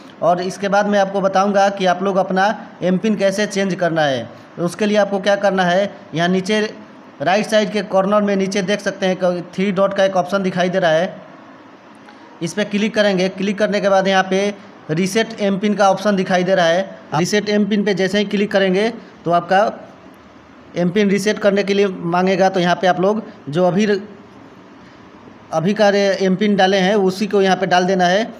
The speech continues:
फ़ोर एट नाइन सेवन। उसके बाद यहाँ पे आप लोग का जो भी new M Pin बनाना चाहते हैं या नया M Pin बनाना चाहते हैं, उसके लिए यहाँ पे आप लोग अपने हिसाब से जो याद रहे उसको यहाँ पे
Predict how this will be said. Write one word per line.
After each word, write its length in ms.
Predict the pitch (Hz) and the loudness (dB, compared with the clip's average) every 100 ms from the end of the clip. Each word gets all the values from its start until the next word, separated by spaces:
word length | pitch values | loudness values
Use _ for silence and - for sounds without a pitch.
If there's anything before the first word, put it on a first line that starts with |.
| - - | -20 -12
फ़ोर 260 | - 185 196 | -2 -2 0
एट 360 | 175 202 208 | 0 -2 -2
नाइन 260 | 170 160 185 | -2 0 0
सेवन। 440 | 185 185 156 131 110 - - - | -2 -2 -2 -4 -6 -14 -20 -10
उसके 220 | 160 - | -6 0
बाद 160 | 208 196 | 2 2
यहाँ 160 | 196 196 | 2 2
पे 100 | 196 | 2
आप 140 | 190 | 0
लोग 180 | 196 196 | 0 0
का 80 | 202 | 0
जो 160 | 160 180 | 0 2
भी 140 | 214 | 2
new 400 | 202 208 233 220 - - - - - - - - 175 | 2 2 0 -2 -10 -18 -20 -20 -20 -20 -20 -8 -2
M 120 | 180 | 0
Pin 160 | 220 214 | 0 0
बनाना 320 | 202 196 196 | 2 2 0
चाहते 280 | 185 170 185 | 0 0 0
हैं 80 | 175 | 0
या 100 | 170 | 2
नया 220 | 175 190 | 2 2
M 120 | 202 | 2
Pin 160 | 190 190 | 0 0
बनाना 300 | 180 175 175 | 0 2 0
चाहते 280 | 165 156 165 | 0 -2 -2
हैं, 260 | 156 220 240 - - | -4 -4 -8 -18 -10
उसके 240 | 165 202 | -6 -2
लिए 200 | 196 190 | 0 2
यहाँ 160 | 185 185 | 2 2
पे 100 | 190 | 0
आप 140 | 180 | 0
लोग 120 | 185 180 | 0 0
अपने 260 | 170 190 | 0 0
हिसाब 280 | 190 185 185 | 0 2 0
से 220 | 185 185 254 - - - | 0 -4 -4 -8 -20 -14
जो 160 | 147 175 | -4 0
याद 280 | 175 190 190 | 2 2 2
रहे 200 | 190 214 | 0 0
उसको 260 | 190 190 | -2 0
यहाँ 160 | 196 180 | 2 2
पे 180 | 180 220 | 0 -4